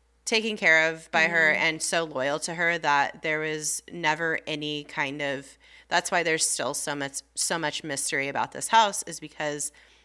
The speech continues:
Speaker 1: they never gave up any kind of, uh, inf-, information or secrets about what her motivations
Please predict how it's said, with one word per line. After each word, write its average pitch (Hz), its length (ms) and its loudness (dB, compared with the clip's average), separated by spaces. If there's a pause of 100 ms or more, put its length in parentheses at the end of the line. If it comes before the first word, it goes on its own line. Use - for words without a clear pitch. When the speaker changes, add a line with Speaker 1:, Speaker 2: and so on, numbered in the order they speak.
(640)
Speaker 1:
they 160 320 2
never 156 320 0
gave 147 220 -2
up 143 200 -4
any 175 500 0
kind 156 280 0
of, 143 560 -4
uh, 85 400 -6 (240)
inf-, 170 320 -6 (120)
information 170 680 -2
or 139 80 -2
secrets - 680 -4
about 139 540 0 (560)
what 143 380 0
her 143 420 -4
motivations 170 800 -4